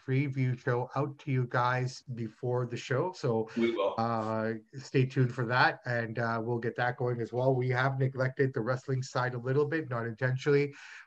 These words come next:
Speaker 1: but you know what? This whole month of April has just been nothing but boxing
Speaker 2: And a
Speaker 1: and,
Speaker 2: trip.
Speaker 1: um,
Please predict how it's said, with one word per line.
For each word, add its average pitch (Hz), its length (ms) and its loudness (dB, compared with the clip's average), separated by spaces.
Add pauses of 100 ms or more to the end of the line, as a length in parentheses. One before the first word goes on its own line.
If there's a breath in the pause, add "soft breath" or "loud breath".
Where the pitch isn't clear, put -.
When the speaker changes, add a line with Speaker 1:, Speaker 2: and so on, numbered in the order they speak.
(120)
Speaker 1:
but 131 260 6
you 131 80 -2
know 131 140 6
what? 139 260 4
This 131 180 2
whole 139 280 2
month 131 260 2
of 110 120 0
April 127 340 0
has 110 220 -4
just - 200 -8
been 120 320 -4
nothing 120 680 -4
but 101 100 -8 (100)
boxing 127 540 0 (400 soft breath)
Speaker 2:
And 110 180 -2
a 95 100 2
Speaker 1:
and, 101 60 -2
Speaker 2:
trip. 104 260 2
Speaker 1:
um, 104 460 -2